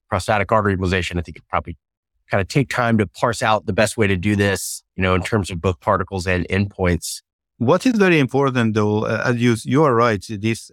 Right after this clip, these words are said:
Speaker 2: uh, uh, imipenem can vary between ten to seventy micron. But what is really important, and I think I can't emphasize that enough, for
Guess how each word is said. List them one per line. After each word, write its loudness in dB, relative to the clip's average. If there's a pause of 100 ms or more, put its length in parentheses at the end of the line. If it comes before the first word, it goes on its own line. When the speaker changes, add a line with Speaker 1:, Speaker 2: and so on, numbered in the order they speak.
Speaker 2:
uh, -6
uh, -4
imipenem -2
can -2
vary 0
between -4
ten -2
to -16
seventy -2
micron. -2 (300)
But 0
what 2
is 0
really 4
important, 0
and 2
I 2
think 0
I -2 (140)
can't -2
emphasize -2
that -2
enough, 0
for 0